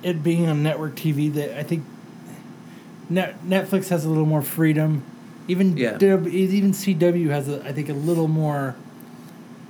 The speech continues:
Speaker 1: freedom to do a little extra stuff,
Speaker 2: Mm-hmm.
Speaker 1: and I think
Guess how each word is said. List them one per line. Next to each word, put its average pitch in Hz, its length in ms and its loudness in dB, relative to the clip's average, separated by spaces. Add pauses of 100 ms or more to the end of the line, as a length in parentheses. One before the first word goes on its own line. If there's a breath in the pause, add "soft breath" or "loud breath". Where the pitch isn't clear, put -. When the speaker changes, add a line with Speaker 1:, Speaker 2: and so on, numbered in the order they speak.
(880)
Speaker 1:
freedom 156 500 2
to 147 100 -6
do 147 380 0
a 139 40 -4
little 143 320 -4
extra 135 220 -8
stuff, 127 120 -2 (100)
Speaker 2:
Mm-hmm. - 100 -2
Speaker 1:
and - 20 -2
I 135 60 -4
think 139 220 -6